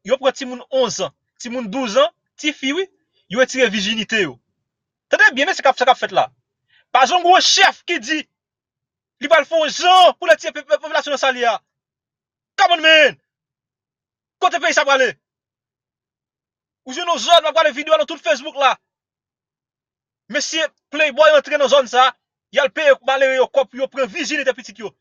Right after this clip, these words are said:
Ki bagay de zòt sa? Ou jwenn nan peyi, popilasyon bezwen manje, pa ka jwenn manje pou yo manje. Nan peyi gwo, epi, epi gwo makout sa yo,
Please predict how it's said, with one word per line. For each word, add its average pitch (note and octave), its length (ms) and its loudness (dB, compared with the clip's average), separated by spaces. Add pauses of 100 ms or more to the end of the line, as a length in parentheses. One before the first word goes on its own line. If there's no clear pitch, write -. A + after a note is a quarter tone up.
(2000)
Ki - 80 -2
bagay A#4+ 240 4
de D#4+ 160 4
zòt D4 160 2
sa? B3 160 4 (760)
Ou A3 80 -14
jwenn F4 100 -6
nan E4+ 140 -2
peyi, E4 260 2 (640)
popilasyon D#4 460 -2
bezwen D4 240 0
manje, C4+ 260 0
pa C4 80 -2
ka B3+ 80 0
jwenn B3+ 160 -6
manje A#3+ 140 -6
pou A#3+ 80 -8
yo A#3 80 -8
manje. F#3+ 240 -12 (840)
Nan B3+ 140 -4
peyi D#4+ 180 0
gwo, D4 220 2 (100)
epi, C#4+ 240 4
epi C#4+ 240 -6
gwo A#3+ 320 0
makout C4+ 320 0
sa B3+ 160 4
yo, C#4+ 160 6